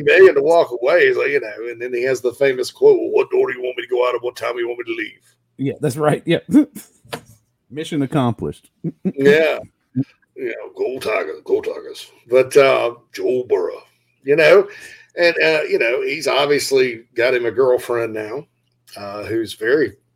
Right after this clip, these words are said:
Speaker 1: nice looking, by the way. Uh, and they hang out in Destin all the time. He does a little media here and there, and he's counting his money. You know, so I, I'm happy for Coach O. I mean, had he not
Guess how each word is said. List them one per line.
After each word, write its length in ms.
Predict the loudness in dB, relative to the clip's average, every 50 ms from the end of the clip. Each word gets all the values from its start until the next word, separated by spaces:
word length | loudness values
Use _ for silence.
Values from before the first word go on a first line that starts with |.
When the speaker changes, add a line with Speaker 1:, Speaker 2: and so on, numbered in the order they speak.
| _
Speaker 1:
nice 240 | -18 -16 -16 -16 -16
looking, 360 | -16 -18 -20 -20 -20 -20 -18
by 180 | -16 -16 -16 -16
the 80 | -16 -16
way. 180 | -18 -18 -18 -18 -20 _ _ -18 -14 -12
Uh, 200 | -10 -10 -10 -12 -14 _ -20 -20 -20 _ _ -8
and 120 | -2 2
they 140 | 4 4 6
hang 220 | 6 4 4 4 4
out 180 | 2 2 0
in 80 | 2 4
Destin 380 | 4 4 4 4 2 0 0
all 160 | 2 2 2 2
the 100 | 0 -2
time. 320 | -2 -2 -2 -2 0 -2
He 60 | 0
does 240 | 4 4 4 4 4
a 40 | 4
little 160 | 2 2 2
media 400 | 0 0 0 0 -2 0 2 2
here 180 | 4 4 4 4
and 80 | 4 4
there, 100 | 4 4
and 80 | 2
he's 140 | 0 -4 0
counting 360 | 2 2 2 2 2 0 0
his 120 | -2 0 2
money. 480 | 2 4 4 4 2 0 -2 -6 _ _ _ _ _ _ _ _ _ _ _ _ _ _ _ _ _ _ -20 -20 -20 -20 _ _ _ _ _ _ _ _ _ _ _ _ _ _
You 100 | 4 6
know, 180 | 6 8 8 8
so 180 | 8 8 6 4
I, 280 | 6 4 4 2 2 0 -2 -4
I'm 80 | 0 2
happy 360 | 4 4 4 4 2 0 0
for 200 | 0 -2 -4 0
Coach 400 | 4 4 6 6 6 4 4 2
O. 200 | 2 2 0 -4 -12 -20 _ _ _ _ -6
I 80 | -4 -2
mean, 340 | 0 0 -2 -2 -4 -6 -10 -16 -12 -2
had 220 | 2 4 4 4
he 100 | 4 4
not 220 | 2 2 2 0